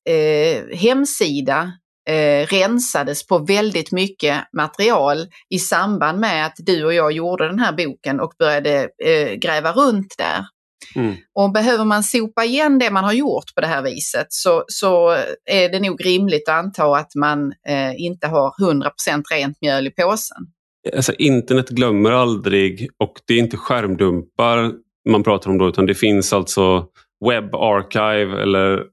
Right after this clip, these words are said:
Speaker 2: och det finns olika Wayback Machine i en annat verktyg, där du kan se hur en hemsida såg ut längre tillbaka. Eh, så om någon vill pro-, liksom, kolla upp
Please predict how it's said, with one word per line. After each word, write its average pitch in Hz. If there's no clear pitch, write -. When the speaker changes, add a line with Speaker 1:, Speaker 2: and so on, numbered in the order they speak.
Speaker 2:
och 104
det 95
finns 107
olika 107
Wayback 104
Machine 98
i 98
en 95
annat 92
verktyg, 95
där 110
du 104
kan 113
se 117
hur 104
en 95
hemsida 101
såg 101
ut 113
längre 101
tillbaka. 107
Eh, 98
så 101
om 110
någon 113
vill 101
pro-, -
liksom, 95
kolla 120
upp 135